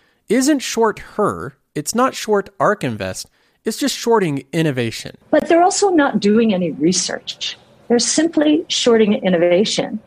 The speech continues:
Speaker 2: If, if they were doing research and could point us to reasons why what, you know, what we have,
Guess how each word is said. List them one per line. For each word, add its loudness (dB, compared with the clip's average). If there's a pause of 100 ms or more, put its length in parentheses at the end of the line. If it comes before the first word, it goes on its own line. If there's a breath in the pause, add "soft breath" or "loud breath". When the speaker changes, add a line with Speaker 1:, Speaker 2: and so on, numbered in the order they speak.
(400 loud breath)
Speaker 2:
If, 2 (100)
if 2
they 4
were 4
doing 2
research 0 (100)
and 0
could -2
point 0
us 0
to 0
reasons 2
why 2 (560)
what, 0
you 2
know, 0
what 0
we 4
have, 0